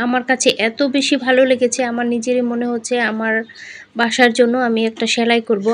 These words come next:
আমার নিজেরও সেলাই করার অনেক বেশি শখ হয়েছে, তবে আমার এখন যেহেতু হাতে একটু কাজ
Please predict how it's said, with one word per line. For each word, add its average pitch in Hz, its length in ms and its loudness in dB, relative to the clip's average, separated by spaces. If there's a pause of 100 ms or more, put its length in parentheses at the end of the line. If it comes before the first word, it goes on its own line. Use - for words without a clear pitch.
(100)
আমার 220 180 -2
নিজেরও 226 420 0
সেলাই 220 360 0
করার 220 380 0
অনেক 226 260 -2 (100)
বেশি 233 200 -4
শখ 226 340 -4
হয়েছে, 214 380 0 (600)
তবে 220 400 2 (180)
আমার 220 280 2 (240)
এখন 254 240 -2
যেহেতু 247 300 4
হাতে 240 300 -2
একটু 233 280 -4 (880)
কাজ 226 200 2